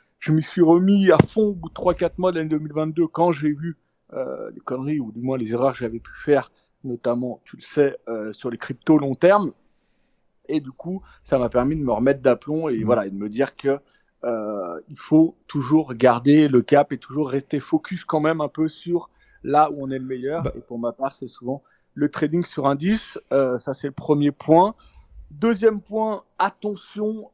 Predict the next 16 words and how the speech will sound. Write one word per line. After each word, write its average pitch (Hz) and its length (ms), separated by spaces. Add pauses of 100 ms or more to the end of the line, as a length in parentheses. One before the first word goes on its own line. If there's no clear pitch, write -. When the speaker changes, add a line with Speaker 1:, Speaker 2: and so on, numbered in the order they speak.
Speaker 1:
euh, 143 640
j'en 147 200
ai 143 40
tiré 160 280
surtout - 300
ça 170 160
comme 156 180
conclusion, 160 460
attention 175 460
à 147 40
ne 120 80
pas 185 180
commencer 175 500
l'année 147 260
trop - 300
tôt, 202 240